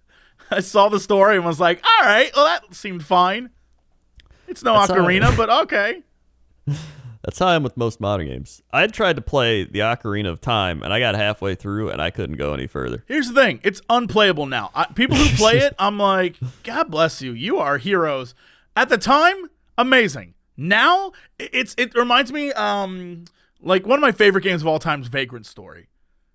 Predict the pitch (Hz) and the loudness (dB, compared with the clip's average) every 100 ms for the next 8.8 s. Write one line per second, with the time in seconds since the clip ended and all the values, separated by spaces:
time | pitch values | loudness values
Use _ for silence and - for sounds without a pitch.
0 | _ _ _ - 165 - 254 262 247 190 | _ _ _ -18 -12 2 4 4 -2 0
1 | 214 220 208 185 214 208 196 190 - 190 | -2 -2 -6 -8 -4 -2 -4 -10 -4 0
2 | 190 180 180 175 _ _ 123 160 175 165 | 0 0 -2 -10 _ _ -6 -4 -2 -4
3 | 160 151 - 110 104 95 147 202 185 143 | -6 -8 -14 -18 -18 -14 -8 -8 -8 -8
4 | 180 262 247 - 254 247 233 220 214 190 | -4 -4 -6 -8 -6 -6 -6 -8 -10 -4
5 | 190 185 226 233 - 160 180 185 170 156 | -4 0 0 -2 -2 2 4 4 2 -4
6 | 156 139 135 156 - 127 147 156 139 131 | -4 -6 -6 -8 -4 -2 0 -2 -6 -6
7 | 147 143 143 143 139 127 127 131 131 131 | -6 -6 -8 -10 -16 -20 -20 -16 -12 -10
8 | 156 - 147 143 135 143 151 170 | -10 -12 -8 -6 -2 -2 -4 -12